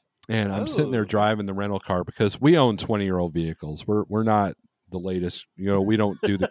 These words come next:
Speaker 1: keep up with the
Speaker 2: <laughs>
Speaker 1: Joneses, which is why I can afford to stay home a lot, 'cause I don't have a eight hundred dollar F one fifty payment, you know? Anyways, I get in the rental car and I noticed the steering was just like,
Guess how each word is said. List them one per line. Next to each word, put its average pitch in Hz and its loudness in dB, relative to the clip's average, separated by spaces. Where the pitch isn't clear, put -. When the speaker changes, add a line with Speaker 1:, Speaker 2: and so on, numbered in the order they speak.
Speaker 1:
keep - 0
up - 0
with 87 -4
the - 2
Speaker 2:
<laughs> - 0
Speaker 1:
Joneses, 87 -6
which 123 2
is 127 2
why 131 6
I 120 0
can 113 -4
afford 98 -2
to 92 -6
stay 98 -6
home 98 0
a 85 -6
lot, 80 -8
'cause 98 -4
I 110 4
don't 98 0
have 107 4
a 95 0
eight 98 -4
hundred 98 -2
dollar 95 0
F 95 -4
one 90 -2
fifty 90 -4
payment, 85 -6
you 85 -10
know? 85 -8
Anyways, 113 2
I 113 -2
get 139 2
in 131 -2
the 117 0
rental 117 2
car 117 0
and 101 -8
I 107 -10
noticed 151 -6
the - -12
steering 131 -8
was - -16
just - -18
like, 85 -18